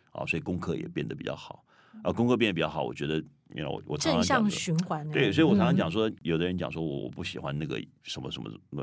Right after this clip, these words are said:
Speaker 1: 因为我，我不太厉害啊，就是我不喜欢打篮球，因为篮球打得超烂的哈。你做不好的事情，你不会喜欢的。你越，
Speaker 2: 对，没错。
Speaker 1: 你做得好的事情，你就会变得很喜欢。
Speaker 2: 对，越来越喜欢，
Speaker 1: 对啊。
Speaker 2: 对。
Speaker 1: OK，所以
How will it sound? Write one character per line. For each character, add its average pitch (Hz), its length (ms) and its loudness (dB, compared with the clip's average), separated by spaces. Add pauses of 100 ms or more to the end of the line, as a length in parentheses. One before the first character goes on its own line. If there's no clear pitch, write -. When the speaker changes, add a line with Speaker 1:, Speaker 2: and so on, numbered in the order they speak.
(120)
Speaker 1:
因 73 100 -2
为 78 80 0
我， - 380 -6
我 55 100 -6
不 - 80 -12
太 65 180 -4
厉 69 140 -4
害 - 140 -8 (160)
啊， - 120 -4
就 - 40 -8
是 - 80 -8
我 - 160 -6
不 85 140 -6
喜 80 40 -2
欢 71 80 -2
打 57 120 -4
篮 60 140 -6
球， - 120 -8
因 64 80 -6
为 71 60 -8 (120)
篮 71 140 -4
球 69 100 -8
打 - 120 -6
得 - 60 -14
超 - 180 -8
烂 - 200 -8
的 - 120 -14
哈。 - 140 -18 (800)
你 113 140 2
做 117 220 0
不 120 100 -2
好 101 140 2
的 82 40 0
事 87 100 -2
情， 90 100 0
你 78 40 -2
不 85 120 -2
会 82 60 0
喜 - 140 -6
欢 - 260 -10
的。 - 100 -14 (600)
你 92 120 0
越， 104 80 4
Speaker 2:
对， 135 100 10
没 170 60 4
错。 127 140 0
Speaker 1:
你 113 60 4
做 160 200 4
得 95 60 2
好 85 100 2
的 85 80 2
事 90 100 0
情， 90 120 4
你 80 40 0
就 85 80 -2
会 92 160 4
变 90 140 4
得 - 80 4
很 92 100 2
喜 - 80 -2
欢。 - 120 -2
Speaker 2:
对， - 180 -6
越 156 80 6
来 165 80 4
越 151 60 0
喜 - 20 -6
欢， - 0 -
Speaker 1:
对 170 180 0
啊。 156 60 -4
Speaker 2:
对。 170 120 -8
Speaker 1:
OK， 107 360 0
所 175 160 0
以 160 180 4